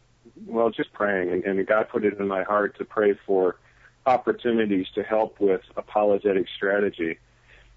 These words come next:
And I ended up getting connected with Alex McFarland at Southern Evangelical Seminary and with some people at Breakpoint and others who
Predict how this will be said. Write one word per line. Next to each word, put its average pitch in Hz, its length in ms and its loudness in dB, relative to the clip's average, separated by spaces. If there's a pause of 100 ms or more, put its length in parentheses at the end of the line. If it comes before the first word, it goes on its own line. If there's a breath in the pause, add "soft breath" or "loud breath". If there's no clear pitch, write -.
And 110 80 0
I 117 60 2
ended 143 180 2
up 123 140 0
getting 117 380 0 (200)
connected 101 480 -2
with 90 160 -2
Alex 101 400 2
McFarland 104 640 0
at 82 160 -6
Southern 98 280 -2
Evangelical 95 720 -2
Seminary 101 540 0
and 90 100 -2
with 87 120 -6
some 202 120 -6
people 107 380 -4
at 80 120 -10
Breakpoint 107 680 0 (840 loud breath)
and 104 260 0
others 120 440 4 (320)
who 110 360 4